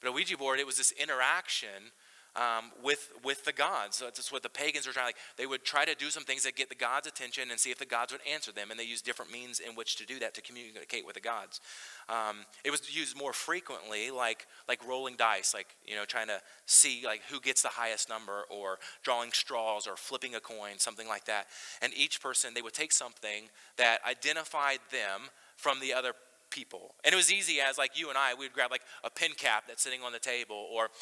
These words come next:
a rock that's sitting down here on the floor, and you'd be like, "That's mine, and that's mine." And so they would take those items that, like, that identified them, and they would put it inside of a container, and they would shake the container,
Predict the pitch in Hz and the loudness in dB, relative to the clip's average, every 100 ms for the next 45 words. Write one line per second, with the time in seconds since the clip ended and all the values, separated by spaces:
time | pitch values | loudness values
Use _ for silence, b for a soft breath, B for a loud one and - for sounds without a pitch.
0 | B B 117 135 131 - - 127 123 123 | B B 4 6 6 4 4 4 2 0
1 | 117 127 117 107 120 117 117 120 113 127 | 0 -2 -4 -6 -4 -2 -2 2 2 6
2 | 151 - 156 156 135 113 131 - 147 139 | 4 4 0 0 0 0 -2 -2 0 0
3 | 135 B B 120 147 135 123 - 190 - | -2 B B 0 0 2 -2 -2 -4 -2
4 | 135 127 - 156 127 107 123 123 113 - | -2 0 4 4 4 0 -2 -2 -2 -4
5 | B B - 117 113 - - 123 131 139 | B B -2 0 0 -2 -4 4 4 4
6 | 147 156 160 131 131 - 135 131 123 - | 0 2 0 0 -4 -4 -4 -2 -4 -4
7 | - 131 135 135 135 131 - - 127 202 | -2 -2 0 0 2 2 -2 -6 -2 -2
8 | 165 107 113 B B 131 127 117 - 190 | -2 -4 -4 B B 0 2 4 4 2
9 | 208 - 175 139 143 156 127 113 | -2 -6 -4 -2 0 -2 -2 -4